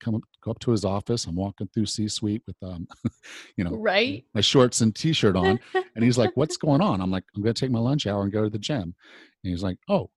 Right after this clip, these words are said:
Speaker 1: And then he'd say what he had to say. And I'd be like, "Okay, cool. I got this right after lunch. I mean, right after my, um, workout. Okay." He's like,
Speaker 2: Uh-huh.
Speaker 1: "Got it."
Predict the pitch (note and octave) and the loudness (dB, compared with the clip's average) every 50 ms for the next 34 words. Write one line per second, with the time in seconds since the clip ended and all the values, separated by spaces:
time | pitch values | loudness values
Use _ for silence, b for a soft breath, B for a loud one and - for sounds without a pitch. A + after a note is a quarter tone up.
0 | - G2+ F#2+ G2 G2 F#2+ A2+ A2 F#2+ - - - G2 F#2+ G2+ G#2 G#2+ A2 A2+ B2 | -8 -4 -4 -2 -2 -2 -4 -4 -6 -10 -10 -6 -4 -2 -2 0 0 0 0 -2
1 | C3+ - - F#2 F#2 A2+ C3+ A2 G2+ G2 G2 G#2 - - _ - B2 - G#3+ A#2+ | -2 -4 -4 -6 -4 -4 -2 -2 -2 -2 -4 -6 -8 -10 _ -10 -10 -8 -10 -12
2 | - - - G#3+ F3 - _ _ G#2 G2 G#2+ A2 - - A2 - - G#2+ G#2+ A#2 | -8 -2 -2 -2 -2 -2 _ _ -12 -10 -8 -8 -8 -8 -6 -4 -4 -2 -2 -2
3 | A2+ - - A#2+ B2 C3+ B2+ A2+ - - G2 G#2 G2 G2+ G2+ G#2+ A#2 A2 - - | -4 -4 -4 -2 -2 -2 -2 -4 -8 -4 -2 0 2 2 2 2 0 -2 -2 -2
4 | A2+ A2 A2+ A2 A2 A2 A2 A2+ A2+ A2 G#2+ - _ _ _ B2 C#3+ D#3 D3+ - | 0 0 0 0 0 0 0 -2 -4 -6 -8 -12 _ _ _ -8 -6 -6 -6 -8
5 | D#2+ E2 - D#2+ E2 - - A2 C#3 D#3+ G#2+ - - A#3 F#3+ G#3 G3+ A3+ B3 - | -14 -18 -18 -20 -14 -8 -6 -6 -6 -6 -8 -8 -6 -4 -4 -2 -2 -4 -4 -8
6 | _ _ _ - E3 F3+ F#3 D3+ - - | _ _ _ -8 -8 -6 -6 -6 -8 -10